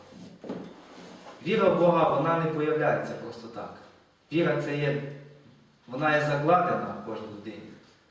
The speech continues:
але пробуджується віра тоді, коли людина слухає Боже Слово. В наш час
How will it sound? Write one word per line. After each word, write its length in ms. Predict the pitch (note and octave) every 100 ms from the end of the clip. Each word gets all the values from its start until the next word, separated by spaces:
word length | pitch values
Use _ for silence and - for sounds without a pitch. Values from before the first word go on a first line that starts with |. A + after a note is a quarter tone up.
| _ _
але 200 | A#2+ A#2+
пробуджується 760 | A#2+ B2 B2 E3+ D3 C#3+ C#3+ B2+
віра 320 | A#2 A2+ A2 - A2+
тоді, 200 | A#2 C#3
коли 220 | A2+ G#2+
людина 400 | G#2+ A2 G#2 G2+ -
слухає 300 | G#2+ G#2+ F#2+ F#2+
Боже 140 | F#2 - F#2+
Слово. 140 | - - _ _ _ _ _ _ _ _ _ _ _ _ - - _ _ _ _ - - - _ _ _ _ _ _ _ _ _ _ _ _ _ _ _ _ -
В 40 |
наш 260 | D#3 D#3 D3
час 380 | F3 F3 F3